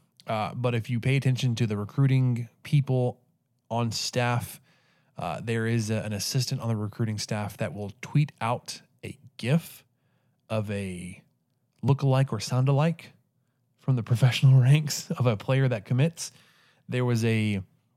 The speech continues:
this person tweeted out a gif of Draymond Green, Michael,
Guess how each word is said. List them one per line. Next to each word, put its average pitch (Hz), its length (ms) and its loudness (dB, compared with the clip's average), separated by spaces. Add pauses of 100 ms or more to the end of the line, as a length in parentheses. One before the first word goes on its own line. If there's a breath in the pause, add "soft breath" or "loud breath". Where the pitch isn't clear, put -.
(120)
this 123 180 0
person 123 320 0
tweeted 117 300 0
out 113 380 -2
a 110 100 -8
gif 110 440 -4
of 101 240 -10
Draymond 127 480 2
Green, 104 380 -6 (220)
Michael, 95 380 -12